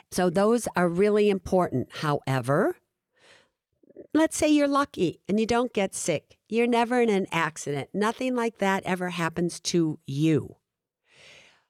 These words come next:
You also have to know that your children, once they turn the age of eighteen, guess what, everybody? If they end up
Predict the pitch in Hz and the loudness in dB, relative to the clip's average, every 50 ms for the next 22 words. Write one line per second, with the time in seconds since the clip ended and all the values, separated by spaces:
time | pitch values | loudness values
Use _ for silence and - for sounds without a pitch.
0 | _ _ _ _ _ _ _ _ _ - 185 202 208 - - - 185 226 269 262 | _ _ _ _ _ _ _ _ _ -4 0 0 0 0 2 2 2 2 2 2
1 | - 254 226 208 208 185 170 - - 175 180 175 156 147 143 139 143 - - - | 0 0 2 2 2 2 0 0 0 2 2 4 4 4 4 2 2 0 0 0
2 | 185 175 - - 175 180 180 175 - - - - 220 226 247 269 262 208 160 120 | -2 -2 0 0 0 0 0 0 -2 -4 -2 0 0 2 2 0 0 -2 -4 -6
3 | - - - - _ _ _ _ _ _ _ _ _ _ _ _ _ _ - - | -6 -8 -12 -18 _ _ _ _ _ _ _ _ _ _ _ _ _ _ -20 -20
4 | - - - 143 151 180 208 240 285 285 - - - 247 254 254 - - - 240 | -20 -14 -10 -4 -2 0 2 2 0 -2 -4 -4 -2 -2 -2 -2 -2 -4 -2 0
5 | 233 226 226 226 220 220 - - 190 208 202 208 196 - - - 156 160 156 151 | 2 2 2 2 0 -2 0 0 2 2 4 2 2 0 -4 -2 -2 0 0 -2
6 | 151 - _ - 180 190 202 - _ _ - - - - 220 214 208 175 139 107 | -4 -8 _ -2 0 0 0 0 _ _ -8 -8 -4 0 2 4 4 2 2 0
7 | - - - - _ _ _ _ _ _ _ _ _ _ _ _ - - - _ | -6 -10 -16 -20 _ _ _ _ _ _ _ _ _ _ _ _ -20 -20 -20 _
8 | - 180 185 180 - - 190 202 208 202 175 156 151 156 147 139 139 135 127 127 | -2 -2 -2 -2 0 0 2 2 2 2 0 0 0 -2 -2 0 -2 -4 -2 -2
9 | 123 123 123 - _ _ _ _ _ - 165 165 165 156 147 131 120 123 170 180 | -2 -4 -4 -6 _ _ _ _ _ -4 -4 -2 -2 -4 -8 -6 -4 0 2 2
10 | 196 214 226 247 262 247 - - 202 214 220 220 220 196 180 180 185 - _ | 4 4 2 2 0 -2 -4 -2 -2 0 2 2 2 2 2 0 0 -2 _